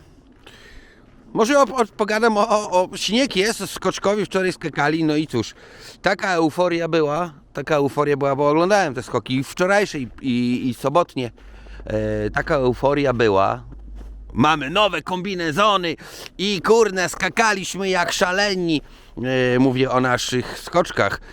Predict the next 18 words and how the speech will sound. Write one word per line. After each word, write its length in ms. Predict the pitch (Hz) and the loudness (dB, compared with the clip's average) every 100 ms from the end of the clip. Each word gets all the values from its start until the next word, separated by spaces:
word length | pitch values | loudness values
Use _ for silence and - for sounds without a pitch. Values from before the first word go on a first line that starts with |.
| - - | -20 -14
Skakaliśmy 840 | - - 180 214 208 180 165 175 | -10 0 0 2 0 0 -2 0
jak 180 | 170 - | 0 0
szaleni 500 | 175 175 175 170 156 | 0 2 2 0 -2
w 60 | |
tych 160 | 180 - | -6 -6
kwalifikacjach 840 | - 170 170 165 151 156 - 151 | 0 0 0 -4 -2 -2 -4 -10
w 80 | - | -2
sobotę 420 | 165 156 170 165 | 0 2 2 0
po 180 | - 190 | 2 0
sto 320 | - - 269 | 0 -6 -6
czterdzieści 800 | - - 214 190 175 208 - - | -6 -4 -4 -4 -4 -4 -2 -2
ileś 320 | 202 156 - 147 | 0 0 -2 0
metrów. 460 | 165 - 139 127 - 170 160 - | 0 2 0 0 -4 -14 -14 -2
No 160 | 165 175 | 0 2
cóż, 440 | 156 139 - - - - - - - - - | 0 -4 -6 -14 -20 -20 -20 -20 -18 -16 -6
szybko 400 | - 240 - 226 | 0 2 2 2
nas 160 | 208 156 | 2 -2
zweryfikowali 1000 | 170 208 196 180 151 151 180 175 170 | 0 2 0 -2 -4 2 2 2 0